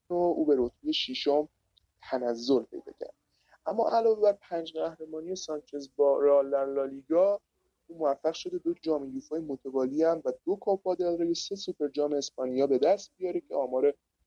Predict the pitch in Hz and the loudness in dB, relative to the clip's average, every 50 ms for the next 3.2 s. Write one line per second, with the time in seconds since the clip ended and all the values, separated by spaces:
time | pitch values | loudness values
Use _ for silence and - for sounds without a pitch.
0 | _ _ _ _ _ - 127 127 123 127 - 127 127 127 123 120 120 147 147 135 | _ _ _ _ _ 0 0 0 0 0 -2 -2 0 2 2 2 2 2 2 2
1 | 123 117 117 120 117 120 117 110 - _ _ _ _ _ _ _ - 156 165 160 | 2 2 2 0 0 0 -2 -2 -4 _ _ _ _ _ _ _ -12 -8 -6 -2
2 | 160 151 135 127 127 123 127 135 143 139 127 117 113 - - - - - _ 127 | -2 0 2 2 0 0 -4 -6 -6 -6 -6 -6 -8 -8 -12 -18 -18 -18 _ -12
3 | 131 139 135 | -10 -10 -10